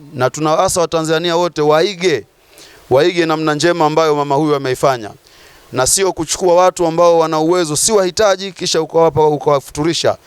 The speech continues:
Lakini mama amekwenda kwenye lengo hasa kwenye sehemu husika,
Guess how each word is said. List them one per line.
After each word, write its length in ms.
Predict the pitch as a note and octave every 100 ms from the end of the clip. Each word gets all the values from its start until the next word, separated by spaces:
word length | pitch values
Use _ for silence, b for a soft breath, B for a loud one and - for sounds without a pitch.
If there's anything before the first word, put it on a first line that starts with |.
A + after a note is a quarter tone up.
| B B
Lakini 260 | - C#3 E3+
mama 260 | E3 F3 D#3
amekwenda 360 | D3+ F3 D#3+
kwenye 240 | C#3+ D3 D3
lengo 360 | F#3 F#3 E3
hasa 280 | D#3 - A3
kwenye 220 | - E3
sehemu 300 | C#3+ D#3+ E3
husika, 420 | C3+ - D#3+ -